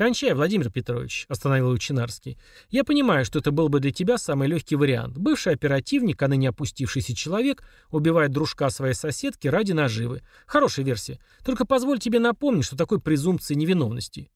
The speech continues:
Ты можешь подозревать меня сколько угодно и в чем угодно, но до тех пор, пока суд не докажет моей вины, я буду оставаться невиновным. Надеюсь, ты это еще помнишь.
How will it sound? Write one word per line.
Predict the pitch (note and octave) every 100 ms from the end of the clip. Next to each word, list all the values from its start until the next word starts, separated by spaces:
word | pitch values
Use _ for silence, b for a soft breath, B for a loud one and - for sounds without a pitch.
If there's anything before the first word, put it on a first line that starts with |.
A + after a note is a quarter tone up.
| -
Ты | F#3
можешь | G3+ -
подозревать | F3 E3 F3 G3 F#3
меня | E3+ D#3+
сколько | - E3+ -
угодно | F3+ F#3 E3 D#3+
и |
в | -
чем | E3+ E3
угодно, | E3+ A#3 E3 A2+ B B
но | F3
до | F3+
тех | F#3+ A3
пор, | - B3+
пока | - D3 C3+
суд | - A#3 -
не | C#3+
докажет | B2+ - F3+ -
моей | C#3+ C#3+
вины, | C#3 B2+ B2 b b
я | B3 D4
буду | G#3
оставаться | B2+ D3 G3+ A#3 C#3+
невиновным. | C3 E3+ C4+ C#4+ B3 G3 D3 C#3+ C#3 C#3+ - _ _ _
Надеюсь, | D#3+ F#3 E3+ -
ты | E3+
это | -
еще | C#3+ D3+
помнишь. | - A#3+ B3+ A#3+